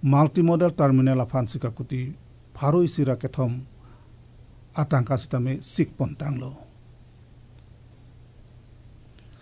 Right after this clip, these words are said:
Nagaland Police pen state along second hand matang te a prang ke entang a motor kari a hok he a bepari a tum pen ke nam dundi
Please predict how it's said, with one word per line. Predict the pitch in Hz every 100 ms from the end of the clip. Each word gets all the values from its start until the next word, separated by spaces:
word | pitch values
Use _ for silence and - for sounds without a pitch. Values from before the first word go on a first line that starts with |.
| - - - - - - -
Nagaland | 143 160 180 208 202
Police | 196 220
pen | 202 160
state | - 165 160
along | 180 160 117
second | - 113 147 120
hand | 156 131
matang | 131 135 113
te | 135 151
a | - 147
prang | 131 156 170
ke | 170
entang | 147 131 143 135
a | 127
motor | 120 131 120
kari | 131 135 160 170 - - -
a | 151 135
hok | 175 180 139
he | 151
a | 156 135
bepari | 131 131 131 139
a |
tum | 131 131 123
pen | 139 131
ke | - 135
nam | 135 120
dundi | 131 120 127